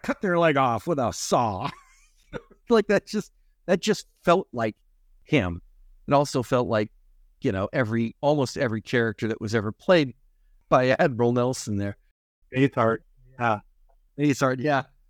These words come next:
Speaker 1: Except for Admiral Nelson. And, uh, you know, I think actually there's an episode where he played a pirate version of himself, and that's what he was like. So,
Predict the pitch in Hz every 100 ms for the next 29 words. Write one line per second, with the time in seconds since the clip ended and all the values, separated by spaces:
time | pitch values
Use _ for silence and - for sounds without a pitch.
0 | _ _ - 202 - 240 202 190 175 165
1 | 160 170 185 - 98 - 160 175 175 190
2 | 185 175 - 202 - 147 165 - 170 156
3 | 151 156 143 147 139 151 135 147 139 156
4 | 143 131 185 196 120 113 113 107 110 104
5 | 101 123 117 - 143 160 - 170 170 180
6 | 180 202 - - - 135 143